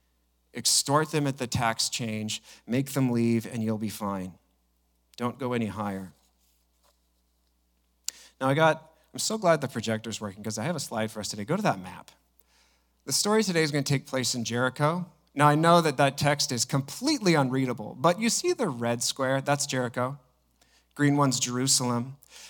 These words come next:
Jericho is a prime tax location. It was along a major crossroads. It was people coming to Jerusalem to do trade, to make sacrifices. It was a great place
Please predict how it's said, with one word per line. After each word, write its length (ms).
Jericho 560
is 120
a 60
prime 560
tax 460
location. 640
It 100
was 120
along 280
a 60
major 300
crossroads. 600
It 20
was 100
people 240
coming 300
to 240
Jerusalem 720
to 80
do 200
trade, 420
to 100
make 180
sacrifices. 1040
It 60
was 160
a 40
great 320
place 540